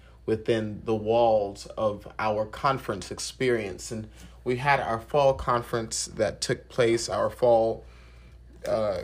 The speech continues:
conference that took place, I believe, three weeks ago.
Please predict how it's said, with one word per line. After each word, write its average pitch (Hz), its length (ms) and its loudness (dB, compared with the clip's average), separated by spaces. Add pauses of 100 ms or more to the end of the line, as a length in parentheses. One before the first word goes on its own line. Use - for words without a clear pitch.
conference 110 600 -4
that - 220 -4
took - 240 -14
place, 107 280 -8
I 107 100 -2
believe, 107 500 -10 (1900)
three 160 180 -2
weeks 143 340 -6
ago. 101 340 -8